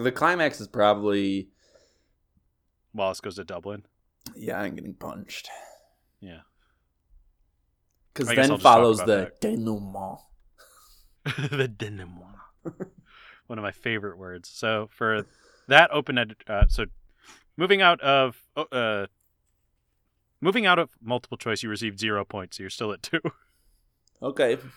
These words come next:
Speaker 2: So going into open-ended,
Speaker 1: You can't
Speaker 2: uh,
Speaker 1: hurt
Speaker 2: what
Speaker 1: me.
Speaker 2: happens to, <laughs> what happens to Wallace when he chases Chantry to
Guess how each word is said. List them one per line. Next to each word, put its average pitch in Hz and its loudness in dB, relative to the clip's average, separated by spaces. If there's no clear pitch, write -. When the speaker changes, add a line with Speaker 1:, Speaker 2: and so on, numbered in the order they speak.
Speaker 2:
So - -4
going 151 0
into 151 0
open-ended, 120 -2
Speaker 1:
You 123 -4
can't 120 2
Speaker 2:
uh, 104 0
Speaker 1:
hurt 104 2
Speaker 2:
what 117 0
Speaker 1:
me. 117 0
Speaker 2:
happens 120 2
to, - 2
<laughs> - -14
what 143 4
happens 143 4
to 147 -2
Wallace 117 2
when 117 -6
he 113 -8
chases 110 -8
Chantry 110 -6
to - -12